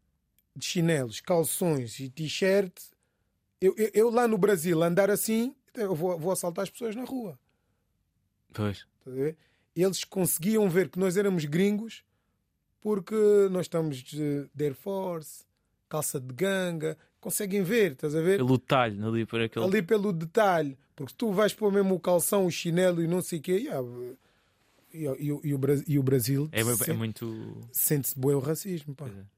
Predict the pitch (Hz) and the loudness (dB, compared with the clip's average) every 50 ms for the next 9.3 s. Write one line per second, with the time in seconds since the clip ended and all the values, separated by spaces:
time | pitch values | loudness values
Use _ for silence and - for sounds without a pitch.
0 | _ - - 151 - 185 170 160 - 170 151 - 165 156 151 151 147 - - 147 | _ -2 0 2 4 4 4 4 4 2 2 2 2 2 2 2 0 0 -2 -2
1 | 131 143 143 - - 143 143 139 131 131 123 - 131 127 131 127 127 123 127 131 | 0 0 -2 -2 -2 -4 -4 -4 -6 -8 -8 -10 -10 -10 -10 -10 -10 -12 -12 -14
2 | 127 123 _ _ _ _ _ _ _ _ _ _ _ _ _ _ _ _ - 165 | -16 -20 _ _ _ _ _ _ _ _ _ _ _ _ _ _ _ _ -2 2
3 | 165 170 170 170 165 165 160 160 160 160 160 160 156 156 156 156 156 - - 175 | 4 4 6 6 6 6 6 4 4 4 4 2 2 2 0 -2 -2 -2 0 0
4 | 175 190 202 190 - - 185 170 - - 196 190 - _ _ _ _ _ _ - | 2 2 2 2 2 2 2 0 0 0 -4 -4 -4 _ _ _ _ _ _ -4
5 | - 185 175 170 165 147 123 120 139 151 151 135 - 160 151 135 180 170 - - | 0 2 4 4 4 4 2 0 0 0 0 0 0 -2 -2 -2 -2 -4 -2 -2
6 | 185 185 175 190 - 185 175 170 165 160 160 - _ _ _ - _ _ _ _ | -2 -2 -2 -4 -2 0 2 2 2 0 -2 -6 _ _ _ -20 _ _ _ _
7 | - 175 175 170 175 165 160 156 180 208 - 190 185 - - 175 180 180 180 180 | -2 2 4 6 6 4 4 4 2 2 2 -2 -6 -2 2 4 6 6 6 4
8 | - - 185 175 160 160 175 175 175 151 156 175 160 - 196 190 180 160 151 151 | 4 4 4 4 6 6 6 6 6 6 6 4 4 4 4 4 4 6 4 4
9 | 139 120 113 - - - | 4 2 -2 -6 -14 -16